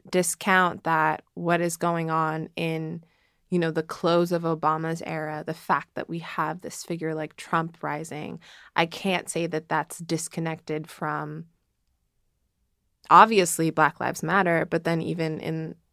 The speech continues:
the space of art, people like Donald Glover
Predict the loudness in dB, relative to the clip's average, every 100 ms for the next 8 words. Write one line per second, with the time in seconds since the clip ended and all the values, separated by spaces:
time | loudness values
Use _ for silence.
0 | _ _ _ -20 -4 -4 0 -2 -2 -8
1 | 2 4 6 2 -4 _ _ _ _ -2
2 | -2 0 0 2 0 0 -4 -2 2 2
3 | 0 0 0 0 -4 -2 -2 0 -2